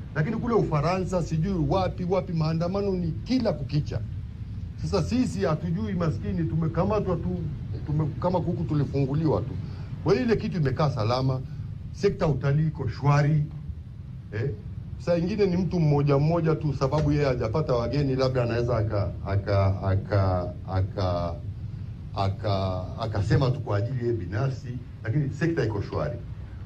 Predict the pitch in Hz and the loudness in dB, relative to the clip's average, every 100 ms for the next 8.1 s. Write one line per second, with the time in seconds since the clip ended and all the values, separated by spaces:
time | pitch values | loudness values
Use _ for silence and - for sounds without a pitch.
0 | - 254 220 190 185 185 170 139 127 110 | 0 0 0 0 4 4 4 4 2 2
1 | 147 - 117 110 110 - 131 127 - 123 | 2 0 -2 -2 0 0 0 -2 -2 -4
2 | - - 160 139 135 123 117 104 - 98 | -6 -8 -4 -2 0 2 2 2 2 0
3 | 82 67 64 - - - 123 135 147 139 | 0 -2 -6 -8 -10 -4 0 0 2 4
4 | 208 240 165 139 160 147 123 120 - 151 | 4 4 4 4 4 2 0 -2 -2 0
5 | 143 131 104 107 - - 107 147 151 131 | 0 0 -2 -4 -8 -4 -2 2 2 2
6 | 113 104 92 - 131 113 92 71 - - | 0 0 -2 -6 -4 -2 -2 -4 -6 -8
7 | - - - - 113 127 127 180 151 123 | -10 -10 -10 -4 0 4 4 4 2 -2
8 | - | -2